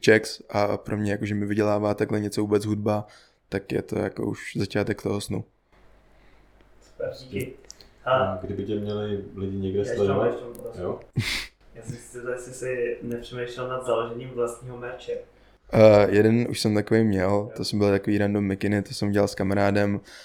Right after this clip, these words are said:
Speaker 1: dal-, nechal jsem mu to na starost, ten tak jako, že jsme vyrobili pár mikin, eh, ty se poslali, teda nějaký mám ještě doma, asi tři nebo čtyři, ale zbytek je prostě prodanej. A teďka začal, teďka říkal, že by chtěl udělat ještě nějaký trička,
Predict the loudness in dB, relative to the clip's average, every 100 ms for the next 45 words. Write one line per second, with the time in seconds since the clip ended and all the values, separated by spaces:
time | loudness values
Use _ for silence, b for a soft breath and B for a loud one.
0 | B -2 2 4 4 4 2 2 0 0
1 | 0 2 4 4 0 -2 0 -2 -2 -2
2 | -2 -2 0 2 2 4 2 2 0 0
3 | -2 -2 0 -2 -4 b b b b b
4 | -2 4 6 6 2 -4 -2 0 4 6
5 | 8 6 2 0 -2 -2 -2 0 -2 -2
6 | 0 0 0 -2 -2 -2 0 -2 0 2
7 | 4 4 2 -2 -2 -2 -4 -6 -4 -4
8 | 0 2 2 0 -4 B B B B B
9 | B _ -2 2 4 4 4 4 4 4
10 | 0 -4 _ -2 0 2 0 0 2 4
11 | 4 2 0 0 2 2 2 2 2 0
12 | 2 4 4 0 -2 -2 -2 -2 -2 -2
13 | 0 2 2